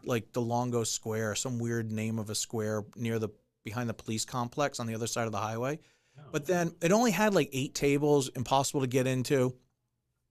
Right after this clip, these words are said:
Speaker 1: That was a really special dining experience. Then they moved to the Dean Hotel, and it's kinda, it's kinda okay now. I don't know. It's weird. I think Rhode Island has to reinvent itself. It is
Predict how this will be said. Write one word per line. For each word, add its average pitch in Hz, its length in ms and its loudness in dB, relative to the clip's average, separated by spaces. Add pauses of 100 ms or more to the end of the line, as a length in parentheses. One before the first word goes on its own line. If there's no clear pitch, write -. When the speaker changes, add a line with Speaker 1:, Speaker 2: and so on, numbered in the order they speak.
(220)
Speaker 1:
That 151 140 2
was 175 100 8
a 139 60 6
really 131 300 4
special 127 640 0 (720)
dining 127 300 4
experience. 147 480 0 (100)
Then 143 160 0
they 143 80 2
moved 131 520 2
to 120 180 -2
the 107 120 -2
Dean 120 300 0
Hotel, 113 500 0
and 107 80 -4
it's - 120 -8
kinda, 113 340 -2 (560)
it's - 80 -20
kinda 180 380 -2
okay 113 420 0
now. 104 280 -4
I 139 100 -6
don't 151 80 0
know. 110 60 0
It's - 140 -8
weird. 117 240 0 (520)
I 151 40 0
think 220 200 2
Rhode 180 120 8
Island 170 240 6
has 151 120 4
to - 80 -2
reinvent 139 420 2
itself. 117 420 0
It 135 200 2
is 131 340 2